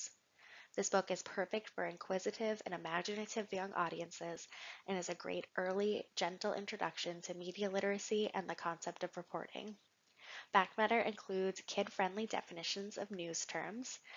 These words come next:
and we have three more books signed up in the series, with the next book releasing in spring twenty twenty-four. From the award-winning duo,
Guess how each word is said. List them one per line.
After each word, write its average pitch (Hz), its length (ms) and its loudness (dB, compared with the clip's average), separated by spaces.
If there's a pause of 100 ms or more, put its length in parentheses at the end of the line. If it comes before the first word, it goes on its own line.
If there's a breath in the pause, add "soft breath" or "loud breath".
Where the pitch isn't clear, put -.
(420 loud breath)
and 196 120 6
we 190 120 2
have 185 180 4
three 208 260 4
more 233 220 6
books - 340 0
signed 175 320 -2
up 165 140 -2
in 185 100 -2
the 185 100 0
series, 160 680 -2
with 185 180 0
the 185 80 -2
next 175 400 -2
book 190 240 0
releasing 170 540 -4
in 165 120 -8
spring 165 360 -6
twenty 156 260 -6
twenty-four. - 540 -8 (1700)
From 247 160 2
the 240 100 10
award-winning 226 680 8
duo, 202 500 6